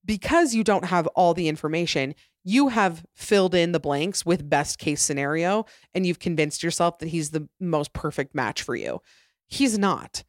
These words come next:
He's not. It's just that we're idealizing after a couple of interactions. So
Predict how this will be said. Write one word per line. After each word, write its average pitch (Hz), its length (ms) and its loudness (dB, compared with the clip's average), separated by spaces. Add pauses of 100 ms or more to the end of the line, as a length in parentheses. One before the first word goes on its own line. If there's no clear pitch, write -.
(220)
He's 233 200 -2
not. 208 260 0
It's - 180 -2
just 214 200 2
that 190 80 2
we're 185 260 2
idealizing 156 880 0
after - 280 0
a 139 40 -4
couple 143 300 -2
of 139 80 -2
interactions. 127 560 -4
So 135 220 0